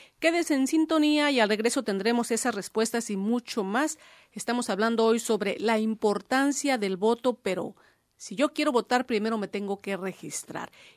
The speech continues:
Y en California hay una fecha límite que es el día veinticuatro, el próximo lunes. Si no se registró, pues ya perdió su oportunidad. Y ahorita en estas elecciones hay mucho en juego.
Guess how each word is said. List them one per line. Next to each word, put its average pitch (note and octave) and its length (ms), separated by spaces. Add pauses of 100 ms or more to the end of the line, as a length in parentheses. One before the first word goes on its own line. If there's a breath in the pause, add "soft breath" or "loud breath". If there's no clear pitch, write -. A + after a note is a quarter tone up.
(120 soft breath)
Y G#3 180
en G3+ 100
California D4+ 480
hay D4 80
una D4 160
fecha C#4+ 280
límite D#4+ 440
que G#3+ 340
es - 220 (100)
el F3+ 580
día B3+ 400
veinticuatro, G#3+ 1160
el F3 140
próximo G#3 640
lunes. F#3 400 (320 loud breath)
Si - 160
no C#4 140
se F4+ 120
registró, D#4+ 600
pues G#3+ 140
ya B3 100
perdió A#3+ 340
su A#3+ 120
oportunidad. F3+ 720 (360 soft breath)
Y F#3+ 100
ahorita D4 340
en C4+ 80
estas C4 280
elecciones A#3+ 420
hay A3+ 180
mucho C#4+ 760
en A3 180
juego. E3+ 560